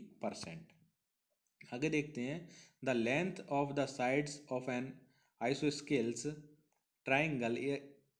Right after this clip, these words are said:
are in the ratio three ratio three ratio five। The length of the equal sides of the triangle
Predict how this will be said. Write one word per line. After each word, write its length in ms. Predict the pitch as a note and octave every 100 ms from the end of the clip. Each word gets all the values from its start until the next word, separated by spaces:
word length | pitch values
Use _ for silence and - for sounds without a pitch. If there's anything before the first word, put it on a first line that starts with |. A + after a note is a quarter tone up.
| _ _
are 200 | B2 C#3
in 200 | D#3 C#3
the 100 | C3+ A#2
ratio 400 | A2+ C3 - D#3 D#3+ D#3+ - -
three 180 | C#3+ D#3
ratio 340 | C#3+ C#3 D3 C#3+ -
three 160 | C3+ C3+
ratio 260 | C3+ C3+ B2+ -
five। 320 | B2 G#2 G#2+ A#2 A2+
The 80 |
length 400 | G#2 A2+ D3 F3 -
of 140 | C#3 B2+
the 100 | C3 A#2
equal 320 | A#2+ D#3+ E3 D#3+
sides 300 | C3+ C3 C3
of 160 | A2+ A2
the 60 | G#2
triangle 580 | A2 A2 A2 A2+ G#2+